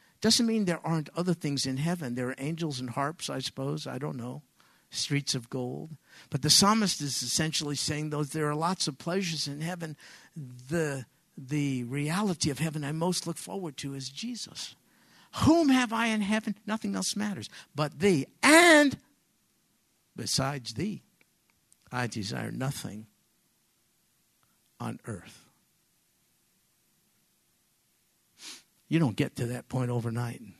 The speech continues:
do you? Sometimes the Lord will, uh, strip away things that are distracting us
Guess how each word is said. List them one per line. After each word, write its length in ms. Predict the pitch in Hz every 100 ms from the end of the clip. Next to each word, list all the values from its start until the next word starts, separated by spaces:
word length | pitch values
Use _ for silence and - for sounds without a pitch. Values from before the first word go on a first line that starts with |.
| -
do 100 | 120
you? 220 | 110 101 - _ _ _ _ _ _ _ - - -
Sometimes 680 | - 185 160 156 143 135
the 80 | 151
Lord 260 | 139 131 123
will, 360 | 127 127 101 - -
uh, 200 | 127 120 107 113 - _ _ _ _ _ -
strip 440 | - - 165 151
away 420 | 131 123 143 123
things 500 | 120 - 131 127 117
that 240 | - 113 -
are 120 | 123
distracting 720 | 113 117 - 139 135 - 131 131
us 320 | 110 110